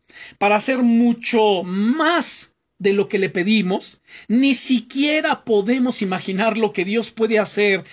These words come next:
para ayudarnos con su poder". Años atrás, un matrimonio perdió a su hijito. Y esto lo mencioné el miércoles en nuestro estudio por la noche. A su hijito de seis años debido a un tumor cerebral.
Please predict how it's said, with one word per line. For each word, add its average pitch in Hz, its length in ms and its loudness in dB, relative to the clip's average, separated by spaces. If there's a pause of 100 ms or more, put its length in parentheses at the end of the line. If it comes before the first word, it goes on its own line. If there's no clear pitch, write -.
(240)
para 190 160 0
ayudarnos 190 640 -2
con 180 240 -8
su 170 200 -6
poder". 160 480 0 (1080)
Años 320 320 -2
atrás, 185 600 -2 (1200)
un 269 160 2
matrimonio 214 920 0 (100)
perdió 185 380 -2
a 196 40 -2
su 170 200 -8 (120)
hijito. 170 600 -6 (920)
Y 185 160 -2
esto 208 220 0
lo 202 100 0
mencioné 180 560 -2
el 190 100 -2
miércoles 180 560 -4
en 160 80 -4
nuestro 160 240 -6
estudio 190 340 -4
por 160 160 -10
la 156 120 0
noche. 165 480 -6 (340)
A 175 100 -4
su 190 120 -6
hijito 220 280 0
de 185 120 2
seis 220 600 -2
años 220 460 -2
debido 190 300 -2
a - 20 -4
un 202 100 -4
tumor 185 280 -6
cerebral. 156 640 -2